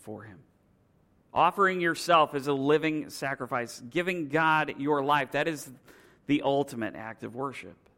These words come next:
And it doesn't matter what you do as a job,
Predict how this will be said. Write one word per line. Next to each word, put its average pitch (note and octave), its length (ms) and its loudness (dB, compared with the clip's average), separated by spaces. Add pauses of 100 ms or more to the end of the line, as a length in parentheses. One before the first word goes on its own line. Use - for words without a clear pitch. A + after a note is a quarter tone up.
(1600)
And - 60 -10
it B2+ 80 0
doesn't D3+ 160 0
matter D3 200 2
what D3 240 0
you C#3 60 -10
do B2 640 -4
as B2 340 -6
a G#2+ 120 -10
job, A#2 640 -8